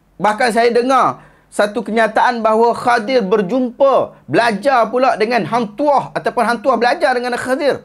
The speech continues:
Nampaknya, kalau dalam situasi ini, Khadir berlepas diri daripada orang yang mulia seperti Nabi Musa,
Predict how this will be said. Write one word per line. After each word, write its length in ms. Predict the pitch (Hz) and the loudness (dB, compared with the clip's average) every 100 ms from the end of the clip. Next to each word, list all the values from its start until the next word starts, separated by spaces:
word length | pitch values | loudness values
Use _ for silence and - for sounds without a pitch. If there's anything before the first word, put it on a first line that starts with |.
| _ | _
Nampaknya, 800 | - 294 - 285 254 202 226 381 - | -2 -2 0 2 2 2 0 -4 -12
kalau 240 | - 202 202 | -2 2 4
dalam 240 | 233 269 | 2 2
situasi 480 | 220 208 220 202 220 | -2 0 0 0 -2
ini, 160 | 190 | -2
Khadir 640 | 202 - 226 196 277 294 220 | -4 0 0 0 2 2 0
berlepas 560 | 139 185 226 - 226 | -2 0 0 0 0
diri 320 | 208 226 226 247 | 2 0 0 0
daripada 480 | 233 226 220 233 | 0 0 0 0
orang 320 | 233 233 226 226 | 2 2 2 2
yang 160 | 214 | -2
mulia 320 | 233 294 262 | -2 0 0
seperti 560 | 208 208 208 185 - 196 | 0 -4 -2 -4 -2 -4
Nabi 320 | 180 165 165 | -2 -2 -4
Musa, 640 | 160 233 262 - 156 175 | -6 -4 -4 0 2 2